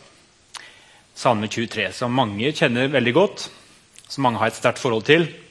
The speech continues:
som det sikkert kunne gått an å talt, eh, flere dager over, i all sin enkelhet og all sin kompleksitet.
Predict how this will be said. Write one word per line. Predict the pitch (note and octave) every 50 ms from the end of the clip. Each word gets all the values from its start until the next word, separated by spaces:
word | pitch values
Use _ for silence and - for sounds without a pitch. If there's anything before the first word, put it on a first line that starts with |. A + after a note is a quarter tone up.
| - - - - - - - - - _ _ _ _ _ - D3+ B2
som | - - A2
det | A#2 A2+
sikkert | A#2 G#2 - A2 G#2 -
kunne | B2 B2 A#2+ A#2+
gått | A#2+ A2 - A2
an | G#2 A2+ B2
å | B2
talt, | - A2+ A2 A2 A#2 A2+ - - -
eh, | B2+ A2+ A2+ A2+ G#2+ G2+ G2 G#2 - - - _ _
flere | - - A#2+ A2 A2 B2+ B2+ - - - - _ _ _ _ _ -
dager | A2 A2 G#2 G2 G#2+ G#2+
over, | G#2+ G#2+ A#2+ D#3 E3+ D#3+ - - - _ _ _ _ _ _ _ _ _ _ _ _ - - _ _ _ _ _ _ _ _ _ _ _ _ _ _ _ _ _ _ _ _ _ _ _ _ -
i | B2+ B2+
all | C3+ C3 C3 C3
sin | - - D3 D3
enkelhet | B2 A2+ G#2+ - - - B2+ D#3+ F#3+ F#3+ - -
og | - B2+
all | B2
sin | - - - B2+ A#2 A2 A#2 B2
kompleksitet. | - - - A#2+ G#2+ - A#2 G#2+ - - B2 - - G#2+ G#2 - - - -